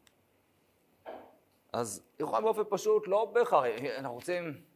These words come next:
לבטא הרבה מאוד מצוות, אז, אה, אם, לו יתואר שישנם שתי מצוות של התורה מאוד חשוב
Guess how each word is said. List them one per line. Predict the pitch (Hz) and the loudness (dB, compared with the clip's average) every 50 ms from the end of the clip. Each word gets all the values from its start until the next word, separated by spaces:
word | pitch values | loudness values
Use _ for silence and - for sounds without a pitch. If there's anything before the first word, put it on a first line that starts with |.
| _ _ - | _ _ -10
לבטא | 98 101 104 107 143 147 143 | -10 -8 -4 -4 -4 -2 -2
הרבה | 117 107 101 117 139 147 | -4 -4 0 2 2 2
מאוד | 151 147 143 143 120 | 2 2 0 0 0
מצוות, | 123 120 113 - - - 78 92 98 101 110 101 - - | -2 -6 -8 -8 -12 -10 -6 -4 -4 -4 -4 -8 -10 -14
אז, | - 98 90 90 98 107 117 | -14 -14 -14 -14 -10 -8 -8
אה, | 117 117 117 113 104 104 104 - _ _ _ _ _ _ _ _ _ _ _ - - 123 | -6 -6 -6 -8 -8 -10 -12 -16 _ _ _ _ _ _ _ _ _ _ _ -10 -8 -6
אם, | 139 135 127 110 113 104 98 98 | -6 -6 -6 -8 -8 -10 -10 -6
לו | 117 143 151 | -6 -4 -4
יתואר | 151 135 - 123 117 127 131 120 117 | -4 -6 -6 -2 0 2 2 2 0
שישנם | - - 107 104 - 117 127 131 127 113 | -2 -6 -12 -12 -10 -8 -6 -6 -6 -6
שתי | - - 123 127 131 | -8 -4 -2 -2 -2
מצוות | 127 117 - - - 101 107 98 85 | -4 -8 -12 -14 -10 -8 -6 -6 -6
של | - - 98 92 95 | -8 -10 -10 -10 -10
התורה | 95 - 95 110 123 | -8 -6 -4 -2 -2
מאוד | 117 113 113 120 120 - | -2 -2 -6 -8 -8 -8
חשוב | - 107 - - - 127 131 113 85 - | -10 -12 -12 -10 -8 -8 -8 -8 -10 -12